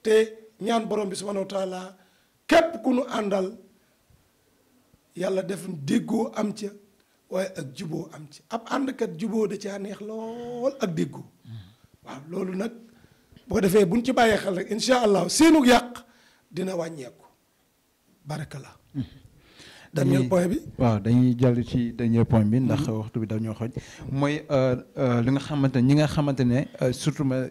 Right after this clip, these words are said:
Speaker 2: jigéen ñi,
Speaker 1: Mhm.
Speaker 2: waaye tam am na ay góor tamit ñi nga xamante ne mën na leen dab.
Speaker 1: Mhm.
Speaker 2: Ñi nga xamante ne dañuy nekk ci bu mu néegu sëy, waaye daf leen di jafe trop ñuy am ci doom.
Speaker 1: Njaboot.
Speaker 2: Te ñëpp xam nañ ne,
Speaker 1: Mhm.
Speaker 2: euh, képp ku nga xamante ne da ngay sëy,
Speaker 1: Mhm.
Speaker 2: euh, li ngay xaar mooy nga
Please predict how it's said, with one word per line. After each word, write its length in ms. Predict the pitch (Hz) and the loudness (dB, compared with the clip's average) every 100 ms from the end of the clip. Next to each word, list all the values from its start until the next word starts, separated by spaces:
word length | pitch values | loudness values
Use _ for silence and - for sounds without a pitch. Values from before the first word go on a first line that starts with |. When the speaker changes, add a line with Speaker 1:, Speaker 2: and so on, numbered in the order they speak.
| 127 | 0
Speaker 2:
jigéen 280 | 127 135 123 | 4 6 6
ñi, 140 | 127 165 - | 4 0 -4
Speaker 1:
Mhm. 100 | 147 | -4
Speaker 2:
waaye 140 | 120 | -2
tam 120 | 135 185 | -2 -4
am 160 | 151 | -2
na 60 | 139 131 | -2 0
ay 140 | 135 | 0
góor 180 | 127 127 120 | 2 2 0
tamit 240 | 127 120 | -2 -2
ñi 60 | 117 | -2
nga 80 | 120 | -4
xamante 220 | 123 113 | -4 -6
ne 60 | 110 | -6
mën 160 | 110 | -6
na 80 | 113 | -6
leen 140 | 113 | -4
dab. 160 | 110 139 - - | -2 -2 -4 -16
Speaker 1:
Mhm. 80 | 135 - | -16 -4
Speaker 2:
Ñi 120 | 139 160 | 2 2
nga 80 | |
xamante 320 | 165 165 151 135 | 2 -2 -2 -2
ne 100 | 135 | -4
dañuy 220 | 127 139 | -2 -2
nekk 200 | 139 127 | -2 -4
ci 200 | - 131 | -4 -6
bu 160 | 131 131 | -4 -6
mu 120 | 131 139 | -6 -4
néegu 240 | 123 120 | -6 -6
sëy, 300 | - 127 160 - - | -6 -8 -8 -12 -10
waaye 240 | 127 139 135 | -6 -4 -4
daf 160 | 135 139 | -8 -6
leen 140 | 139 | -4
di 100 | 139 139 _ _ | -4 -8 _ _
jafe 320 | 147 123 123 - | -6 -4 -6 -4
trop 200 | 139 143 - - _ | -8 -8 -14 -20 _
ñuy 240 | 139 139 139 | 2 4 4
am 160 | - 139 | 4 0
ci 220 | 131 135 | 2 0
doom. 300 | 135 123 113 104 - 160 | 2 0 0 -2 -14 -12
Speaker 1:
Njaboot. 260 | 160 147 139 | -10 -8 -2
Speaker 2:
Te 220 | 147 151 | 0 2
ñëpp 240 | 147 160 - - | 2 2 0 -2
xam 200 | - 160 | 0 2
nañ 120 | 156 135 | 2 2
ne, 140 | 131 156 | 2 0
Speaker 1:
Mhm. 60 | - | 0
Speaker 2:
euh, 320 | 135 123 113 - - - | 0 0 -4 -12 -12 -4
képp 160 | 170 | -4
ku 100 | 151 | -2
nga 80 | 160 | -2
xamante 180 | 143 131 | -2 -4
ne 60 | 127 | -6
da 80 | 123 | -6
ngay 120 | 127 | -8
sëy, 280 | 123 127 151 - | -8 -10 -10 -10
Speaker 1:
Mhm. 100 | 139 113 - _ _ - | -10 -10 -14 _ _ -10
Speaker 2:
euh, 180 | 123 | -8
li 100 | 131 | -6
ngay 180 | 139 139 | -4 -4
xaar 220 | 131 127 120 | -6 -8 -8
mooy 180 | 120 | -8
nga 120 | 123 | -8